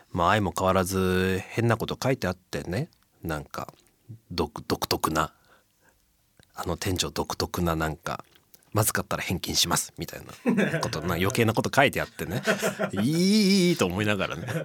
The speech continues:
<laughs> まあ、結構心配だったんですけれど、まあ、結果ね、大成功と。まあ、天気にも恵まれましたし、うん、すごくいい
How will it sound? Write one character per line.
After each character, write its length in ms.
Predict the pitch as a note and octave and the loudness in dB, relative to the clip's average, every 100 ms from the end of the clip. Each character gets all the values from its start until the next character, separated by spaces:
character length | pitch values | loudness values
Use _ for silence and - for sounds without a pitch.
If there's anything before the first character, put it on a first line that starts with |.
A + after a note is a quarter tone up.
| - B2 - A#2+ - | -2 -2 0 -2 -4
<laughs> 580 | - - - - - - | -8 -4 -2 -2 -6 6
ま 100 | D#3 | 6
あ、 120 | G#2 - - | 6 0 0
結 120 | - C3 | 0 4
構 100 | G2+ | 4
心 180 | C#3 | 6
配 120 | C#3 D3 | 6 6
だ 80 | |
っ 60 | D3 | 6
た 100 | A2 | 2
ん 60 | E2+ | 4
で 60 | |
す 140 | - - | 4 4
け 100 | G2 | 0
れ 60 | |
ど、 80 | A2+ | 6
ま 140 | D#3+ | 8
あ、 80 | B2 - - - - - _ | 8 0 -6 -6 -10 -16 _
結 200 | - F3+ | 4 6
果 120 | G#3+ G#3+ | 6 6
ね、 220 | A#3 - _ _ _ _ _ _ _ - | 6 2 _ _ _ _ _ _ _ 4
大 240 | B2+ D3 | 8 8
成 220 | - E3+ | 8 8
功 240 | C3 - D2 | 6 2 -6
と。 140 | - - _ | -8 -18 _
ま 100 | G2 | 0
あ、 20 | |
天 240 | - G3 G3 | 6 6 6
気 100 | A#2 | 4
に 80 | E2+ | 2
も 180 | D#2+ | 0
恵 80 | E2 | -2
ま 220 | F#2 A#2 | 2 4
れ 80 | B2 | 4
ま 140 | C3 C#3+ | 2 0
し 100 | - | -2
た 80 | |
し、 240 | - - - - | -4 -6 -8 -10
う 80 | - | -2
ん、 260 | A2+ G#2+ F2 | 2 4 2
す 140 | - | 0
ご 140 | G#2+ A#2 | 0 -2
く 160 | F#2+ | 0
い 380 | F#2+ A2+ G2 | 2 2 2
い 80 | E2+ | -2